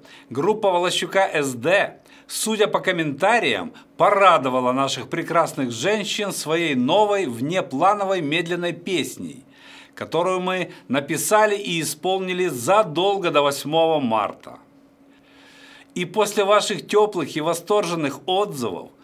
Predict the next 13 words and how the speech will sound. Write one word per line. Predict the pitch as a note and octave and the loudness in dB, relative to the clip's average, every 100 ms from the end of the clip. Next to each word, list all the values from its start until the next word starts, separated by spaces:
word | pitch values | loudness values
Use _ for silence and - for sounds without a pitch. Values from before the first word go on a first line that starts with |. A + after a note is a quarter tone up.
| - - | -20 -14
на | - C#3+ F#3+ - | -2 0 2 0
общем | F#3 G#3 - G3 | 0 0 -4 -4
собрании | F3+ - F3+ C#3 D#3+ F3+ F#3 F#3 | -2 -2 0 2 2 2 -2 -6
группы | D#3+ C#3 D3 D#3+ - D3 F#2+ D2 - _ - - - | -4 -4 -2 -4 -6 -6 -6 -8 -18 _ -20 -20 -6
мы | B2 F#3+ | 0 2
решили, | G#3 - G#3+ G#3 | 2 2 0 0
что | G3 F3+ | -2 -2
теперь | D#3 D#3+ G3+ | -4 0 -2
будем | G3 F#3 F#3 D3+ | 0 -2 -4 0
постоянно | G3 F#3+ - G3 G3 F#3+ D3+ A#2+ | 0 0 0 2 4 4 4 0
радовать | A2+ D#3+ F3 E3 D3+ D3 | 2 4 4 2 0 0
наших | E3 - D#3 - | -2 0 -6 -4
любимых | B2+ F#3+ D3+ G#3 G#3 F#3+ | -4 -4 -4 -4 -2 -4